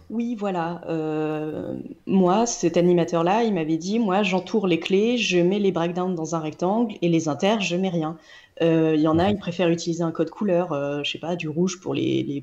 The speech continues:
Speaker 1: les clés, euh, du bleu pour les breakdowns, et des, les inters, euh, en vert. Je crois que c'est, c'est les gens
Speaker 2: Ouais.
Speaker 1: qui travaillent avec Toon Boom Harmony qui,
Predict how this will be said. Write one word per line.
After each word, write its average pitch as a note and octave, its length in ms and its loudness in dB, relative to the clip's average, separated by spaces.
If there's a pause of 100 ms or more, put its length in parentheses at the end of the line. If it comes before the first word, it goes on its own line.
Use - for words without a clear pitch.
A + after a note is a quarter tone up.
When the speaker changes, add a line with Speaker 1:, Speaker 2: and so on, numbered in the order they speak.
(140)
Speaker 1:
les D3+ 100 -6
clés, F#3 460 4
euh, C#3+ 180 4
du D#3 120 -2
bleu F3 200 4
pour E3 160 0
les C#3+ 80 -2
breakdowns, D#3 560 -2
et D3 140 0
des, C#3+ 180 -4
les D3 240 0
inters, F3 340 2
euh, C#3+ 140 0
en D3+ 140 0
vert. D3+ 340 -2 (320)
Je - 80 -8
crois D3 120 -6
que D3+ 60 -10
c'est, D3 140 -4
c'est F3 320 -4
les F3 80 4
gens F#3 80 2
Speaker 2:
Ouais. F#3 80 -2
Speaker 1:
qui - 60 -14
travaillent D#3 200 -2
avec D3+ 140 -4
Toon - 160 -8
Boom F#3 160 0
Harmony E3+ 320 -2
qui, - 160 -18